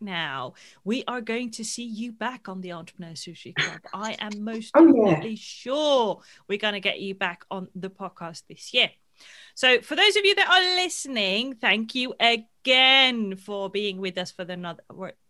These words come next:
Speaker 1: for another episode of the Entrepreneur Sushi Club podcast. Like always, we would love to know what has been your biggest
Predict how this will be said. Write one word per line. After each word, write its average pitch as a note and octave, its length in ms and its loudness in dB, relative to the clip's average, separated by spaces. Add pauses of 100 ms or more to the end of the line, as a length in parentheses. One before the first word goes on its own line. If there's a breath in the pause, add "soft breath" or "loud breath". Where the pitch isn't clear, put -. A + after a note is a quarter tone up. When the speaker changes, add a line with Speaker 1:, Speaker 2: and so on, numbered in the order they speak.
(160)
Speaker 1:
for G3 200 -4
another C#4 360 -2
episode G3+ 460 -6
of F3+ 100 -12
the F#3+ 100 -8
Entrepreneur F3 380 -12
Sushi E3 340 -16
Club D#3 240 -16
podcast. - 380 -20 (560 soft breath)
Like F#3 400 0
always, D4 720 4
we G#3+ 180 -6
would G#3+ 340 -4 (100)
love F#3+ 480 -4
to F#4 200 -4
know F3+ 400 -2 (320 soft breath)
what G4+ 180 -2
has C#4 160 0
been A3+ 220 -2
your G#3 180 -4
biggest F#3+ 460 -8